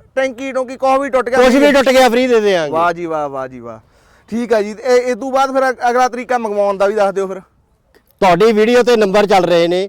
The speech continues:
Speaker 1: ਹਾਂਜੀ।
Speaker 2: ਕੋਈ ਵੀ ਕਿਸਾਨ ਭਰਾ ਮਸ਼ੀਨ ਲੈਣਾ ਚਾਹੁੰਦਾ ਹੈ,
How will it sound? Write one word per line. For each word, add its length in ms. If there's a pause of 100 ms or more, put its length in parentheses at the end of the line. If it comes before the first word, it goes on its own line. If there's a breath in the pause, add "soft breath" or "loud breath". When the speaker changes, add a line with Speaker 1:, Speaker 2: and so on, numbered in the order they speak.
(140)
Speaker 1:
ਹਾਂਜੀ। 180
Speaker 2:
ਕੋਈ 180
ਵੀ 120
ਕਿਸਾਨ 420
ਭਰਾ 340 (140)
ਮਸ਼ੀਨ 320
ਲੈਣਾ 360
ਚਾਹੁੰਦਾ 300
ਹੈ, 120